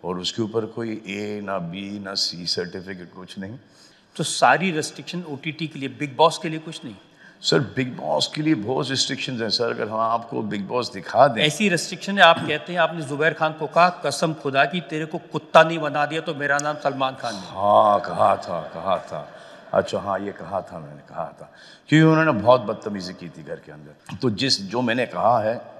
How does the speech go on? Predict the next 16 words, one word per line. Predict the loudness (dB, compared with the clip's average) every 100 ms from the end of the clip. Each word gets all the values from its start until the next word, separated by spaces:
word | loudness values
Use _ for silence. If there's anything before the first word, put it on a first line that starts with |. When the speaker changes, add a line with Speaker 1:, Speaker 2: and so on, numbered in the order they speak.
| -10 -10 -10 -20 -20
Speaker 1:
क्योंकि | -8 0
मैंने | 4 4
तो | 2
पूरा | -2 -2
footage | 0 -2 -4 -4
देखा | -4 -6 -6
है | -6 -10 -20 -20 -20 -20 -20 -4 0
और |
फिर | 2 4
वो | 6
आर्ग्यू | 6 2
करना | -6 -8 -8
शुरू | -10 -12
कर | -12
दी | -14 -14
उन्होंने। | -16 -16 -18